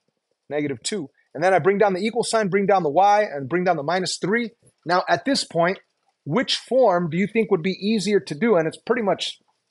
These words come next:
just as easy. Would you like to go with the slope intercept, where I get y by itself, or standard form, where I have x's and y's on the left side and the number by itself on the right side? Slope intercept looks great because all I need to do is get y by itself.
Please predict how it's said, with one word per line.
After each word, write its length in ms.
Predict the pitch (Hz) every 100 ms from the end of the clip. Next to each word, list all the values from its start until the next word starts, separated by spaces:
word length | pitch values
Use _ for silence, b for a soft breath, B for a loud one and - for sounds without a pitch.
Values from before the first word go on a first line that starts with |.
| _
just 260 | 185 185 151
as 140 | 123
easy. 340 | 190 139 135 _ _ _ _ -
Would 140 | 151
you 100 | 202
like 200 | 233 226
to 80 | 185
go 200 | 196 214
with 240 | 196 190
the 320 | 165 156 147
slope 340 | 147 - 202 208
intercept, 400 | 226 - 262 254
where 180 | 160 160
I 60 | 151
get 180 | 165
y 220 | 135 165 175
by 160 | 190
itself, 360 | 175 - 208 247 _ _ _ _ _
or 300 | 170 170 160
standard 460 | 156 - 220 226 185
form, 320 | - 180 170
where 120 | 151
I 60 | 147
have 200 | 170 165 196
x's 340 | 226 240 220
and 100 | 170
y's 260 | 180 190 170
on 100 | 151
the 60 |
left 220 | 160 202
side 260 | - 170 160 156
and 120 | 151
the 40 |
number 240 | 151 180 143
by 160 | 160
itself 260 | 147 165 151
on 100 | 143
the 60 |
right 220 | 135 139 -
side? 200 | 120 - _ _ _ _ _ _ _ _ _ _ _ _ _ _ _ _ _ _ -
Slope 300 | - 202 208
intercept 400 | 262 - 247 180
looks 240 | 185 -
great 300 | 127 185 269
because 260 | 185 - 170
all 200 | - 269
I 80 | 269
need 80 | 240
to 60 |
do 80 | 180
is 100 | 151
get 160 | 170 156
y 160 | 196
by 180 | 180 180
itself. 360 | 147 - 208